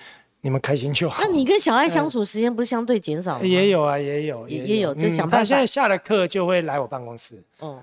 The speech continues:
Speaker 1: 那我办公室后面的那一间，就原来的办公桌那一天，我弄了一个地方让他写功课。
Speaker 2: 就小爱一起陪你，
Speaker 1: 对。对，
Speaker 2: 就
Speaker 1: 小爱可以从下了课
Speaker 2: 延续下班以后。
Speaker 1: 五点
Speaker 2: 哦。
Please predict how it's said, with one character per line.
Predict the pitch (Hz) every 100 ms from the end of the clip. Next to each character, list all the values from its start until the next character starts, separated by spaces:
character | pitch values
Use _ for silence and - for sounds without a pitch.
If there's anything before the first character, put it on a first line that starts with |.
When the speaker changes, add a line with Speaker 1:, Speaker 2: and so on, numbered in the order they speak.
| -
Speaker 1:
那 | 185
我 | 147
办 | 131 165
公 | 156 151
室 | 151 143 135 127 - - _
后 | - 170
面 | 165 147
的 |
那 | 139 143
一 | 139
间， | 143
就 | 143
原 | 165 160
来 | 160
的 | 156
办 | 160 165
公 | 151 151
桌 | 147 139
那 | 139
一 |
天， | 131 139 127 - - -
我 | 139 127
弄 | 127 143 156
了 | 139
一 |
个 | 135
地 | 127 147
方 | 131 139
让 | 135
他 | 131
写 | -
功 | 110 113 117
课。 | - - -
Speaker 2:
就 | 302
小 | - 180
爱 | 240 320
一 | 320
起 | - 202 170 151 123 -
陪 | 208 240
你， | 208 160 131 -
Speaker 1:
对。 | 160 147
对， | 220 180
Speaker 2:
就 |
Speaker 1:
小 | 202
爱 |
可 | 220 220
以 | 190
从 | 165 170
下 | 185 240
了 | 240
课 |
Speaker 2:
延 | 240
续 |
下 | 196
班 | 247
以 |
后。 |
Speaker 1:
五 | 202
点 | 196 165
Speaker 2:
哦。 | 254